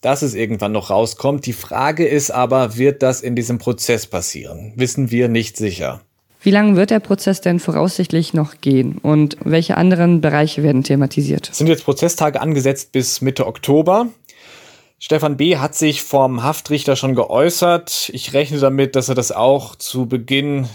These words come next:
Speaker 1: dieses Prozesses dann nochmal tun wird in der Öffentlichkeit. Dazu hören wir natürlich auch noch Aussagen von Geschädigten, wie einem Taxifahrer, der hier verletzt wurde, jemandem, der angeschossen wurde.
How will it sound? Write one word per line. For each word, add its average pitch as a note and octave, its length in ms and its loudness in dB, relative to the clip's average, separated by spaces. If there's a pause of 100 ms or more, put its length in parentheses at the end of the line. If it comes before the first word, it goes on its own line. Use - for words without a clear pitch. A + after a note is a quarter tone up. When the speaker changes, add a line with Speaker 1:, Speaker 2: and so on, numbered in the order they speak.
Speaker 1:
dieses C#3+ 260 -4
Prozesses C#3 580 -2
dann C3 380 -2
nochmal A#2+ 380 -2
tun E3 360 2
wird D#3 320 2
in C#3+ 120 -6
der C#3 120 2
Öffentlichkeit. C#3 800 -2 (560)
Dazu C#3+ 280 2
hören D3+ 200 4
wir C#3 80 0
natürlich C3+ 400 0
auch C3 180 2
noch B2 160 -2
Aussagen B2+ 720 2
von A#2+ 720 -2
Geschädigten, C3+ 1040 -2
wie A#2 240 -4
einem A2 540 -4 (320)
Taxifahrer, C3+ 800 2
der A#2+ 200 0
hier B2 420 0 (440)
verletzt C3 480 -2
wurde, C3+ 340 4
jemandem, A#2+ 340 -2
der A#2+ 140 -2
angeschossen C3+ 680 -2
wurde. C3 560 2